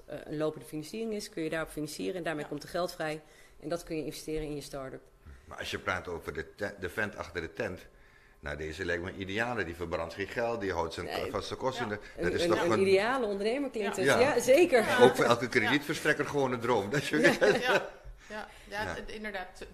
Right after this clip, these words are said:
Speaker 2: twee, twee opties wat dat betreft. Maar dan moet je inderdaad het geluk hebben dat
Speaker 1: Ja.
Speaker 2: op het moment dat je de financiering aanvraagt op je oude bedrijf, dat ze,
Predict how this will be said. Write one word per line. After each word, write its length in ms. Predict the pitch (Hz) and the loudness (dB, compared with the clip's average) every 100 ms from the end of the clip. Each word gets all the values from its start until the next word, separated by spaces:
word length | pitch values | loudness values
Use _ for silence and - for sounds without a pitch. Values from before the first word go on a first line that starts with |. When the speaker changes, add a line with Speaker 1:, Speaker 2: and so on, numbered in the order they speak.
| - | -18
Speaker 2:
twee, 280 | - 202 - | -8 -8 -6
twee 260 | 208 190 | -6 -6
opties 320 | 185 - 202 | -6 -10 -14
wat 100 | - | -10
dat 140 | 185 180 | -6 -6
betreft. 320 | 180 180 180 | -4 -6 -6
Maar 140 | 180 | -4
dan 100 | 180 | -4
moet 160 | 180 180 | -6 -8
je 80 | 190 | -8
inderdaad 280 | 170 170 170 | -4 -4 -6
het 120 | - | -12
geluk 260 | 170 175 | -10 -8
hebben 260 | 185 175 165 | -6 -4 -4
dat 160 | 165 156 | -6 -6
Speaker 1:
Ja. 120 | 160 170 - - | -10 -12 -18 -10
Speaker 2:
op 120 | 175 | -8
het 100 | 175 | -6
moment 300 | 170 175 170 | -4 -4 -4
dat 160 | 170 | -6
je 60 | 170 | -6
de 80 | 165 | -10
financiering 520 | 180 170 165 170 160 | -10 -10 -8 -8 -6
aanvraagt 360 | 160 160 165 170 | -6 -6 -10 -12
op 120 | 165 | -10
je 120 | - | -6
oude 240 | - 165 | -4 -4
bedrijf, 500 | 170 165 165 165 165 - | -6 -6 -4 -4 -6 -14
dat 280 | 165 160 - | -8 -8 -6
ze, 480 | 165 160 160 160 | -6 -6 -6 -8